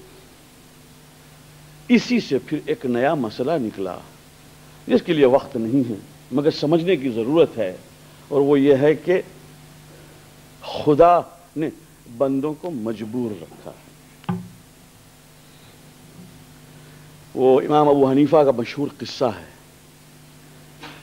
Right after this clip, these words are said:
کہ امام ابو حنیفہ نے یہ ایک مرتبہ ممبر پر سے کہا کہ میں حضرت امام جعفر صادق کو، صلوات اللہ وسلام علیہ کو، بہت زبردست عالم مانتا ہوں، اس میں شک نہیں، اہل بیت سے ہیں،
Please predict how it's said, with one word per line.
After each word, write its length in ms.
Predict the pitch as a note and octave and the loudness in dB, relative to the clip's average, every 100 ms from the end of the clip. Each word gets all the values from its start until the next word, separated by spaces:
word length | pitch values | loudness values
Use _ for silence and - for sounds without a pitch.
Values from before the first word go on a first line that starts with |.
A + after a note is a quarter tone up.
| - - | -20 -6
کہ 140 | D3 B2+ | -2 0
امام 260 | D3 D#3 D3+ | 2 2 4
ابو 220 | D3 C#3 | 2 2
حنیفہ 320 | C#3+ C#3 D#3+ | 2 4 4
نے 80 | D#3 | 4
یہ 140 | D3 | 4
ایک 80 | C#3+ B2+ | 2 0
مرتبہ 300 | B2+ D3 C3+ | -2 0 2
ممبر 280 | C3+ C#3+ | 4 4
پر 160 | C#3+ C#3 | 2 0
سے 140 | B2+ | -2
کہا 300 | B2+ B2+ D3 | -2 2 2
کہ 220 | D3 C3+ B2 | 2 0 0
میں 240 | C3 D3+ A#2+ | 2 2 2
حضرت 320 | C3 C#3+ C#3+ | 0 0 0
امام 300 | C3 C3 B2+ | 0 0 0
جعفر 380 | B2 B2 A#2+ A#2+ - | 2 2 2 -2 0
صادق 400 | B2 C3 D#3 - | 2 2 0 0
کو، 160 | D3+ B2 - - - - - - - | 0 0 -4 -20 -20 -20 -20 -20 0
صلوات 420 | C3+ C3+ B2+ B2 | 4 6 6 2
اللہ 160 | C3 C3+ | 2 2
وسلام 480 | B2 B2+ A#2+ A#2+ | 2 0 -2 -2
علیہ 220 | A2 D3 E3 A#2+ | 2 4 4 2
کو، 120 | A2 F#2 - - - - - - - - - - - - - - - - - C#3+ | -6 -8 -14 -16 -18 -18 -20 -20 -20 -18 -16 -16 -16 -16 -14 -14 -14 -14 -8 4
بہت 260 | D#3+ F3+ C3+ | 6 6 4
زبردست 580 | C#3 D3 C#3+ D3+ F3 - | -2 -2 0 0 0 0
عالم 400 | C#3 D#3+ E3+ E3 | 2 2 2 0
مانتا 380 | D#3 D#3 D#3 E3+ | 0 -2 -2 -2
ہوں، 100 | D#3+ | 0
اس 160 | C#3 C#3+ | -2 -6
میں 80 | |
شک 240 | C#3+ D3+ E3+ | -4 -6 -4
نہیں، 100 | F#3 | -4
اہل 260 | C#3 B2+ B2+ | -2 0 2
بیت 320 | C#3 D3+ F3 | 4 4 2
سے 120 | F#3+ | -2
ہیں، 200 | D3 A2+ | -2 -4